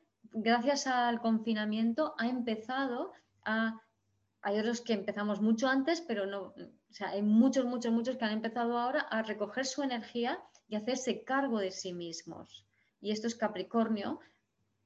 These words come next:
sublimándose, ¿no? Eso es Capricornio elevado. Me hago cargo de todo aquello que había proyectado fuera, me hago cargo de la, de la caca de mi ego,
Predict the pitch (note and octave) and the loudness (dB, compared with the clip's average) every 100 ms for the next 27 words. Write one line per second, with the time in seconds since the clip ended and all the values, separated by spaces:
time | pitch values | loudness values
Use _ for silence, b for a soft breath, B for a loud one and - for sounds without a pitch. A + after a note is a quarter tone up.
0 | - - G3+ G3 G3 A3+ G#3 F3+ - E3+ | -14 -2 2 2 4 4 4 -2 -6 -8
1 | E3 G#3 A#3 G3+ G3 - G#3 G3+ G3+ G#3+ | -6 -4 -2 -2 -4 -2 -2 0 0 2
2 | A#3 G3+ F3+ G#3+ G#3 F3+ D#3+ b b G3 | 4 4 2 2 0 -2 -8 b b 0
3 | A3 A#3+ C4+ C4+ C4+ C4+ A#3 A3 E4 B | 2 4 4 2 4 4 4 -2 -4 B
4 | B G#3 G3+ G#3 A#3 B3 B3 C4+ C4 B3 | B 0 0 4 6 6 6 2 4 4
5 | G#3 A3 A3+ A3+ G#3 A3 G#3 G3 - A#3 | 6 4 4 2 2 2 2 2 2 2
6 | G3+ F3+ G#3 A3 A#3+ - C#4 C#4+ C4+ C#4 | 2 0 2 4 2 2 4 4 4 2
7 | G4 B B G3+ G3 F#3+ F#3+ G3 G3 F#3+ | 0 B B 0 2 0 -2 0 2 2
8 | F#3+ A3 C#4 C4+ A#3 G3 F#3 A#3 A#3+ G3+ | 2 2 4 4 2 0 0 0 0 -2
9 | E3+ - | -8 -12